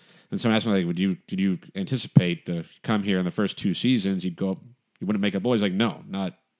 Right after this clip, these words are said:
like he said, something like, "No, he never expected that." And I would expect him to say, "Oh, yeah, I thought we'd be bad." But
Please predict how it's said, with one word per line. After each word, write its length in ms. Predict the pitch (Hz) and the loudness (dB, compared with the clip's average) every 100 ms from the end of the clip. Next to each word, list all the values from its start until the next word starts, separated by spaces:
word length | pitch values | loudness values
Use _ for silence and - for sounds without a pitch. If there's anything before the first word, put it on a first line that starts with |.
| - | -12
like 120 | 90 | -8
he 100 | 90 | -6
said, 200 | 95 85 | -6 -6
something 200 | 107 92 | -4 -4
like, 200 | 95 92 | -4 -4
"No, 160 | 113 82 | -4 -4
he 120 | 82 | -4
never 200 | 92 92 | -4 -4
expected 360 | 90 - 95 92 | -6 -6 -6 -4
that." 100 | 98 | -4
And 100 | 104 _ - - - | -4 _ -20 -16 0
I 100 | 190 | 4
would 180 | 180 139 | 6 6
expect 220 | - 139 | 6 4
him 60 | |
to 60 | 120 | 4
say, 200 | - 113 | 4 4
"Oh, 80 | 117 | 6
yeah, 240 | 113 98 | 4 4
I 80 | 98 | 2
thought 240 | - 101 | 0 -2
we'd 100 | 90 | -2
be 80 | 85 | -4
bad." 380 | 82 104 76 82 _ _ _ _ _ | -2 -2 -4 -10 _ _ _ _ _
But 200 | 123 135 | -2 0